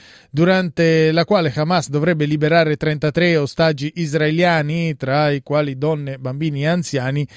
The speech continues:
mentre Tel Aviv dovrebbe liberare centinaia di prigionieri palestinesi e ritirare le truppe dalle aree densamente popolate della striscia di Gaza. La seconda fase includerebbe poi ulteriori scambi di prigionieri e il ritiro totale delle truppe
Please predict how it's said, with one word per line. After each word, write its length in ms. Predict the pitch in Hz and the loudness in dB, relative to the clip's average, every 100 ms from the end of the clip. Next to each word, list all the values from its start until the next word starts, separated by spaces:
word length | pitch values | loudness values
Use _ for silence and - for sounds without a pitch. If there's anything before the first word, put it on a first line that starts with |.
| - - | -20 -2
mentre 400 | 196 202 175 165 | 0 0 0 0
Tel 160 | 208 | 2
Aviv 340 | 170 185 180 156 | 2 2 0 0
dovrebbe 460 | 147 147 185 151 | 0 0 2 2
liberare 520 | 165 160 160 175 156 151 | 0 0 2 2 0 -2
centinaia 580 | 196 170 156 151 160 147 | -6 -6 -4 -2 0 -2
di 100 | 143 | -4
prigionieri 600 | 147 143 151 160 147 - | -4 -4 -2 -2 -2 -2
palestinesi 760 | 170 160 - 170 139 139 160 - - - | -2 -2 -2 -2 -2 -2 -2 -4 -12 -4
e 180 | 170 165 | 0 2
ritirare 680 | 185 208 180 170 185 165 160 | 0 -2 -2 0 2 0 0
le 120 | 180 | -2
truppe 420 | - 175 156 165 | -2 -6 -2 -2
dalle 280 | 156 170 160 | 0 0 2
aree 340 | 170 160 147 | 2 2 0
densamente 720 | 147 185 170 160 165 170 156 151 | -2 -4 -2 -2 -2 -4 -4 -2
popolate 560 | 165 147 135 135 139 | -2 -2 -4 -4 -4
della 240 | 131 131 127 | -4 -4 -6
striscia 420 | - 120 - 143 | -8 -10 -4 -4
di 140 | 131 | -2
Gaza. 460 | 127 127 117 131 127 - - - | -2 -2 -2 -4 -4 -8 -20 -2
La 120 | 147 | 0
seconda 300 | 147 147 147 | 2 0 -2
fase 460 | 139 127 117 131 - | -2 -4 -4 -10 -8
includerebbe 720 | 156 143 147 143 135 123 120 | -8 -2 2 2 0 -2 -6
poi 220 | 123 147 139 | -4 -2 0
ulteriori 480 | 131 147 175 151 | 0 2 2 2
scambi 340 | 127 - 147 131 | -2 -4 -4 -4
di 80 | 127 | -4
prigionieri 680 | 143 139 151 160 165 151 | -4 -2 -2 0 0 0
e 100 | 151 | -2
il 220 | 156 147 143 | 0 2 0
ritiro 340 | 139 156 143 | -2 -2 -2
totale 420 | 160 135 117 123 | -2 -4 -6 -6
delle 220 | 139 151 | -2 -2
truppe 400 | 127 147 - 147 | -2 -6 -2 -4